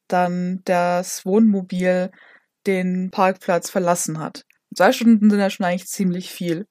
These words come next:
Die allererste Theorie war natürlich, dass der Täter einfach Panik geschoben hat. Was sehr verständlich ist in der Situation, wenn er einfach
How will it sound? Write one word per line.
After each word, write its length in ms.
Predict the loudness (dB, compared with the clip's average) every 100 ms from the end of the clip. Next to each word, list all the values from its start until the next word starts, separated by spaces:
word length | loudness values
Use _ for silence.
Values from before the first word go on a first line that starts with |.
| -4
Die 80 | 0
allererste 1040 | 2 2 2 2 2 -2 0 2 2 0 -4
Theorie 380 | 0 4 4 4
war 100 | 2
natürlich, 600 | 0 -2 -4 -4 -6 -2
dass 420 | -2 -2 -6 -4
der 360 | -2 0 -2 -6 -4
Täter 420 | 0 2 2 2
einfach 480 | 2 2 0 -2 -6 _ _ _ _ _ _
Panik 460 | -2 2 2 0 -2
geschoben 480 | -4 0 0 -2
hat. 240 | -4 -6 -10 _ _ _ _ _ -20 0
Was 300 | 2 2 2
sehr 240 | 2 2 2
verständlich 680 | -2 2 4 4 2 -4 -2
ist 260 | -2 -2
in 480 | -4 -2 -2 -4 -6
der 420 | 0 2 4 4 0
Situation, 760 | 0 0 0 -2 -2 0 -4 -8 -20 -20 -20 -20 _
wenn 180 | 4 6
er 220 | 4 4
einfach 560 | 0 0 0 -2 -4